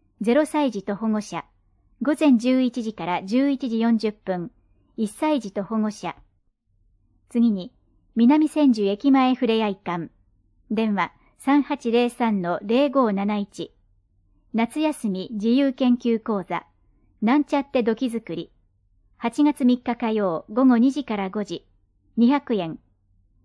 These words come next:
石浜ふれあい館。電話、三八零五の五三零一。親子木工体験。八月二日月曜から七日土曜、午前十時から正午。親子クラフト工作体験。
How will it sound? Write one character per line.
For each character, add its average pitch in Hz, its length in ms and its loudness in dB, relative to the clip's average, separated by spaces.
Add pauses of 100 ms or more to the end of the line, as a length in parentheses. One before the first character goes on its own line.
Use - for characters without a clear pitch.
(320)
石 294 240 -4
浜 285 240 2
ふ 277 80 -2
れ 262 160 0
あ 240 60 0
い 208 80 -4
館。 180 340 -10 (380)
電 214 240 -2
話、 190 180 -6 (240)
三 277 240 2
八 262 300 -6
零 240 180 2
五 220 240 -2
の 180 260 -4
五 240 220 -2
三 247 300 0
零 214 240 0
一。 - 360 -12 (720)
親 302 240 2
子 220 140 0
木 214 200 0
工 277 220 0
体 240 220 -2
験。 165 320 -10 (540)
八 285 260 0
月 285 200 0
二 - 220 -16
日 240 140 -2
月 240 260 -2
曜 233 180 0
か 160 140 -10
ら 185 160 -4
七 226 300 0
日 254 100 -2
土 214 160 -2
曜、 190 340 -2 (420)
午 285 140 0
前 285 200 4
十 262 180 0
時 214 140 -6
か 175 100 -8
ら 175 100 -6
正 196 280 -4
午。 160 160 -8 (1000)
親 285 280 0
子 214 160 -2
ク - 160 -2
ラ 285 140 2
フ - 100 -20
ト 269 120 0
工 254 220 0
作 247 300 -2
体 220 220 -4
験。 170 300 -8